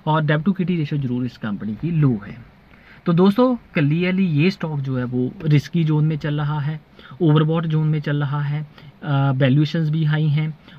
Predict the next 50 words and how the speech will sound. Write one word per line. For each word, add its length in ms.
और 220
fundamentals 600
भी 100
support 360
नहीं 220
कर 140
रहे 220
हैं, 240
आरओई 280
परसेंटेज 500
भी 120
reduce 360
हो 100
रही 240
है। 260
तो 100
इसलिए 420
short 320
term 160
की 140
कोई 280
भी 260
position 380
बनाने 300
से 140
बचें। 300
Company 360
अच्छी 260
है, 140
low 220
debt 220
company 340
है, 160
long 320
term 140
में 180
जरूर 240
अच्छा 240
perform 320
कर 120
सकती 340
है। 200
Printing 440
and 140
packaging 340
सेक्टर 260
में 140
काम 220
करती 300
है। 220